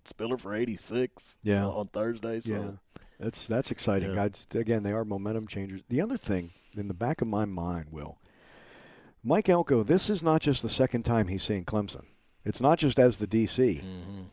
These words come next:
Speaker 2: here at A and M. He knows Clemson also. And now this D, I think, has some confidence after week one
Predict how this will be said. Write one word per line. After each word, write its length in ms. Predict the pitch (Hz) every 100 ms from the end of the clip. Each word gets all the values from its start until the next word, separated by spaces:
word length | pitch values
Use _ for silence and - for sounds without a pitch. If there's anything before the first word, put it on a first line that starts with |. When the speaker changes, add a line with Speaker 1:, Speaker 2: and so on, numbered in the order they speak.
| _
Speaker 2:
here 320 | 107 104 95 -
at 60 |
A 60 | 98
and 100 | 98
M. 160 | 98 -
He 320 | - - 165 247
knows 320 | 165 101 -
Clemson 400 | 113 104 101 90
also. 460 | 120 139 - 62 - _ _ _
And 140 | 101
now 220 | 104 110 104
this 260 | 123 131
D, 380 | 110 151 120 101
I 80 | 101
think, 200 | 107 104
has 180 | 107 101
some 120 | 98
confidence 720 | - 127 139 104 98 98 - - _ _
after 460 | 110 117 117 117 104
week 300 | 95 104 -
one 400 | 101 87 85 98